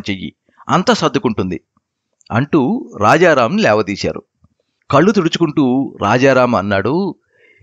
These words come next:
"లేదంకుల్, సునీత పిల్లల భవిష్యత్తు కోసం దాచిన బంగారం, డబ్బు, దాన్ని వాడేస్తే రేపొద్దున్న ఇబ్బంది అవుతుంది. నాకు తెలివితేటలున్నాయి. డబ్బు ఎక్కువ అవసరం లేకుండా కొత్త రకంగా ఆలోచించి ఈ సాఫ్ట్‌వేర్‌లోనే ఏదైనా యాప్ చేస్తాను.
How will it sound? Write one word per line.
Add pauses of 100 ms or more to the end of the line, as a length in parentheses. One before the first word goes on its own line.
(220)
"లేదంకుల్, (520)
సునీత
పిల్లల
భవిష్యత్తు
కోసం
దాచిన
బంగారం,
డబ్బు, (460)
దాన్ని
వాడేస్తే (280)
రేపొద్దున్న
ఇబ్బంది
అవుతుంది. (480)
నాకు
తెలివితేటలున్నాయి. (400)
డబ్బు
ఎక్కువ
అవసరం
లేకుండా
కొత్త
రకంగా
ఆలోచించి (220)
ఈ
సాఫ్ట్‌వేర్‌లోనే
ఏదైనా
యాప్
చేస్తాను.